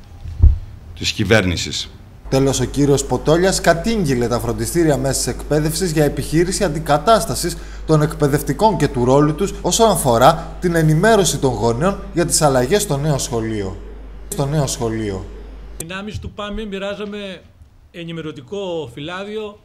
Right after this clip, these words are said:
Speaker 3: σχετικά με την, ε, έναρξη της νέας σχολικής χρονιάς, αλλά και για τις επικείμενες κινητοποιήσεις των εκπαιδευτικών.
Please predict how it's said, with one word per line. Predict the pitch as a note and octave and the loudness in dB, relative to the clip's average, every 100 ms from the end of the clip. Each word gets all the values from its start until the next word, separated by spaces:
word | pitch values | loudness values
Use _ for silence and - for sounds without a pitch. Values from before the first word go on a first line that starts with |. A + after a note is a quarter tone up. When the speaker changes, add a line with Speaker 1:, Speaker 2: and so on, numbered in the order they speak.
| _ _ _ _ _ _ | _ _ _ _ _ _
Speaker 3:
σχετικά | - F3 D#3 D3+ F#3+ | -16 -14 -12 -8 -8
με | F3 | -8
την, | E3 D#3+ D#3 D3+ | -10 -10 -10 -10
ε, | C#3+ C3+ D#3 | -10 -10 -8
έναρξη | F3 C#3+ C#3+ | -8 -8 -12
της | A#2+ C3 | -14 -10
νέας | E3 D3+ | -8 -8
σχολικής | A#2+ C#3+ C3 A#2+ C#3 | -10 -14 -14 -14 -14
χρονιάς, | A#2+ B2 C#3 G3 A3+ - - - - - | -12 -12 -10 -10 -10 -14 -20 -20 -20 -20
αλλά | - D3 D3 | -12 -10 -6
και | F#3 | -4
για | G3+ | -4
τις | D#3+ B2+ | -4 -8
επικείμενες | C#3+ D3 - G#3 G#3 G3 | -8 -8 -6 -6 -6 -6
κινητοποιήσεις | - F3 D#3+ E3 D#3+ G3 D#3 | -8 -8 -6 -8 -8 -10 -10
των | F3+ D#3+ | -10 -10
εκπαιδευτικών. | D#3+ D3 B2 C#3+ D3+ C3 F2+ | -8 -10 -10 -10 -10 -8 -10